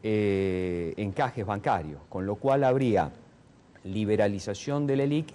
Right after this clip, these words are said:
y baja de tasa de interés de los plazos fijos. Eso lo tiene un poco nervioso al equipo de Fernández porque implicaría volcar más pesos al mercado, con lo cual iría o al dólar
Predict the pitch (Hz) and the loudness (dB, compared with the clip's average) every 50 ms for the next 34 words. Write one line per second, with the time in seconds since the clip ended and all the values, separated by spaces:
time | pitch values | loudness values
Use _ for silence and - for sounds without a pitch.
0 | - 120 110 104 95 113 123 135 147 143 - 127 117 113 104 - - 123 123 117 | -10 -6 -4 -2 0 2 2 2 0 0 0 0 0 0 -2 0 0 0 0 0
1 | - - 135 131 139 131 - - 110 101 101 98 101 101 101 95 110 110 117 127 | -2 0 0 2 2 0 -2 -8 -8 -4 -4 -2 -2 -4 -4 -2 0 2 4 4
2 | 139 139 135 - - - 110 101 101 98 - - 117 113 110 - 107 - 135 113 | 4 4 2 -2 -10 -8 -6 -4 -4 -4 -2 0 0 0 0 -2 -6 -4 -4 -4
3 | 92 - 87 78 - - - - - - - - - 113 131 127 - - 156 151 | -4 -4 -8 -10 -10 -12 -20 -20 -20 -20 -20 -10 -2 0 0 0 2 4 4 6
4 | 143 127 110 95 131 131 131 120 98 - 127 127 131 123 120 123 120 127 143 147 | 6 4 4 2 0 0 0 -2 -2 -2 -2 0 0 0 0 0 0 0 0 0
5 | 139 131 - 127 120 107 104 95 - 123 120 - 120 120 113 110 110 101 - - | 0 0 0 0 0 0 0 -2 -4 -8 -8 -2 2 2 2 4 2 0 -2 -4
6 | 117 120 127 131 135 135 139 143 139 139 - 120 123 127 123 - - 135 147 151 | -4 -2 -2 -2 0 0 0 0 0 -2 0 2 2 2 2 0 0 0 0 0
7 | 151 - - - - - - 110 104 104 - - 120 107 - 123 123 135 143 135 | -2 -8 -18 -20 -20 -18 -10 -8 -8 -6 -4 -6 -6 0 2 2 4 4 4 4
8 | 120 120 117 120 113 113 139 135 135 131 135 123 117 - - 139 135 127 - 139 | 4 4 4 2 4 2 2 2 2 2 0 -2 -4 -4 -2 -2 -2 -2 -2 -2
9 | 123 127 127 131 139 147 143 - 175 160 147 139 139 143 156 170 180 - - - | -2 0 0 0 0 -2 0 0 2 4 4 4 4 2 0 -2 -4 -8 -12 -4
10 | - 110 107 110 113 110 - 135 135 135 131 123 117 113 101 95 90 - - 107 | -2 0 2 2 0 0 2 2 2 4 2 0 0 0 0 0 0 0 0 2
11 | 107 110 117 123 135 175 185 180 160 151 170 185 196 | 4 4 4 4 4 6 6 6 6 6 4 2 0